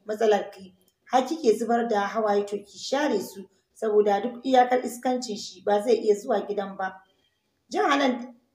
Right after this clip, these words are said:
jim Hanan ta yi sannan ta ƙara kallon shi ta ce, "Ba na so in sake ganin Humaid." Tana faɗa kuma ta roshe mashi da kuka.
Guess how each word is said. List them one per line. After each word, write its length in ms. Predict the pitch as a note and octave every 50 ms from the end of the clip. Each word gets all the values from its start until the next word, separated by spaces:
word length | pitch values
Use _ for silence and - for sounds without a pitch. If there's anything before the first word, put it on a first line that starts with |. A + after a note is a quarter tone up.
| _ _ F#3+
jim 200 | - - A#3 A#3
Hanan 360 | A#3 G#3+ A3+ C4 D#4 D4 -
ta 120 | - B3 A#3+
yi 260 | A#3 A#3+ A#3+ A#3 -
sannan 300 | A#3+ C4 A#3 G#3 G#3 G3+
ta 100 | G3+ G#3+ G#3+ - - -
ƙara 320 | A#3 B3+ C#4 B3 A3 -
kallon 340 | - A#3+ A#3+ A#3+ B3 B3 B3
shi 120 | B3 - -
ta 60 | G#3
ce, 320 | G3+ - - G#3 G3 F3+ - _ _ _ _ _ _
"Ba 160 | - B3+ D#4+ F4
na 100 | D4+ A#3
so 140 | A3+ A#3 A#3+
in 160 | A3+ G#3+ G3+
sake 540 | - - B3 B3 B3 A#3+ - A3 G3 F#3+ F#3+
ganin 300 | G#3 G3+ G#3 G#3+ G#3 G#3 -
Humaid." 320 | G3+ G3+ G3 G3 F#3+ - - _ _ _ _ _ _ _
Tana 280 | - C#4 C4 A#3 G#3+ -
faɗa 300 | - - A3 A3+ A3+ A3+
kuma 420 | B3 A#3+ B3 B3 B3 A#3+ - - -
ta 80 | A#3+ A#3+
roshe 300 | A#3 B3+ B3+ - - A3
mashi 280 | A3 C4+ - - - G3+
da 60 | G3 F3+
kuka. 400 | - - F#3+ - - G3 F#3+